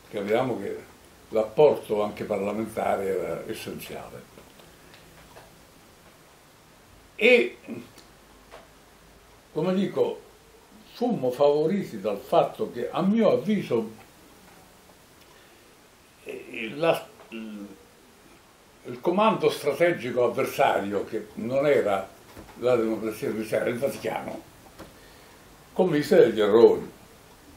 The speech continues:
Uno di questi errori, che poi si manifestò in particolare in un periodo successivo, dopo l'approvazione della legge, col tentativo della concorrenza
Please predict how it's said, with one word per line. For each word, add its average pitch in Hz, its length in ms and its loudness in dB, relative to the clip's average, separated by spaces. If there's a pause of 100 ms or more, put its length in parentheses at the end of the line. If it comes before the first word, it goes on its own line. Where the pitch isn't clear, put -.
(800)
Uno 214 300 6
di 131 140 -4
questi 156 380 4
errori, 139 840 6 (2250)
che - 140 -6
poi - 320 2
si 131 100 -8
manifestò 120 600 -2
in - 160 -2
particolare 139 880 2 (240)
in 131 100 -8
un 143 100 -6
periodo 156 360 0
successivo, 120 640 -8 (500)
dopo 117 300 4
l'approvazione 127 680 2
della 143 200 6
legge, 110 540 0 (560)
col 143 160 4
tentativo 156 500 -2
della 117 200 2
concorrenza 127 1000 0